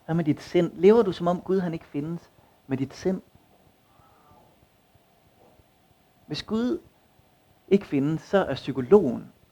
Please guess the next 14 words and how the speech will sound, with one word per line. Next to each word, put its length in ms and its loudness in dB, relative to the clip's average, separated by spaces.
og 80 -10
coachen, 680 -8
det 300 0
er 40 -8
den 120 -4
eneste 380 -6
vej. 160 -8
Det 120 0
er 40 0
den 100 -8
eneste 400 0
løsning, 520 0
der 60 0
er 200 0